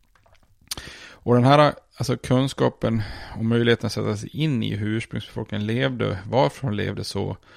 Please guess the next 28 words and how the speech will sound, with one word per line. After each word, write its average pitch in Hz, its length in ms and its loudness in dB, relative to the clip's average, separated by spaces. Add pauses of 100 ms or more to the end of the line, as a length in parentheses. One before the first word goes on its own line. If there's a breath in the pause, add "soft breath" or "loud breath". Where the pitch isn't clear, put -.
(240 loud breath)
och - 140 -8
värdet 127 340 2
av 101 100 -2
att 101 140 -6
leva 95 280 -6
så, 95 280 -8 (440 loud breath)
ja, - 220 -14
det, - 220 -10
man, - 240 -6
man 127 120 -4
ska - 60 -16
kunna 117 160 -6
säga, 120 360 -2 (220)
ibland 127 260 -2
känns 120 180 -2
det 113 60 -10
som 110 120 -4
att 104 80 -4
det 110 100 -2
verkligen 104 320 -4
är 120 120 0
på 104 320 -4 (600 loud breath)
nollstrecket 120 840 -2
på - 80 -8
en, 113 120 -8 (240)
en 110 100 -12
skala - 400 -8
då. - 160 -12